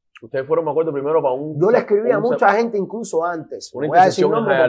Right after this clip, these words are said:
Speaker 1: Hialeah.
Speaker 2: yo no quiero ensuciar a nadie. Gente que, "Hola, tenemos que hacer esto, tenemos que hacer esto", y la gente lo que me decía, "Sí, hacer, pero si quieres hacerlo, hazlo tú".
Speaker 1: Figuras públicas.
Speaker 2: Sí, claro.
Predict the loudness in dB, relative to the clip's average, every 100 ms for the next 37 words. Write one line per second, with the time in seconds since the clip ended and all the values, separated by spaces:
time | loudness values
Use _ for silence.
0 | 2 0 -2 -4 -6 -6 -10 -18 -16 -16
1 | -16 -20 -20 _ _ _ _ _ _ _
2 | _ -2 -2 -4 -2 -2 -2 -2 -4 -4
3 | -4 -4 -4 -6 -8 -8 -8 -8 -8 -8
4 | -10 -8 -6 -6 -8 -10 -12 -6 -4 -4
5 | -4 -4 -6 -8 -8 -6 -6 -6 -4 -6
6 | -8 _ _ _ _ _ _ _ _ _
7 | _ _ _ _ _ _ _ _ _ _
8 | _ _ _ 0 0 2 -2 -4 -8 _
9 | _ -16 -14 -10 -10 -10 -14